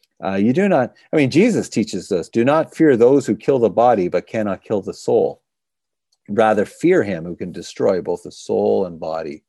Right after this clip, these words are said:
in hell," in Matthew ten, chapter, verse, verse twenty-eight.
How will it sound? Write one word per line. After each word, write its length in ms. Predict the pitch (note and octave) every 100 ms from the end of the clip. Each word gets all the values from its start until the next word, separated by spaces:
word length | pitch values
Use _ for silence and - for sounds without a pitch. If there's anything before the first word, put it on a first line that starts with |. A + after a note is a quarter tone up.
| _ _ -
in 140 | E2
hell," 280 | F#2+ G2+ D#2
in 100 | D2
Matthew 420 | D#2+ F2+ F2 D#2+ _
ten, 280 | G#2 F#2+ -
chapter, 380 | F#2+ - F#2+ - _ _ _ _ _ -
verse, 360 | G#2 F#2+ -
verse 260 | - G2+ F2
twenty-eight. 640 | - G2 F2 F#2 F#2 -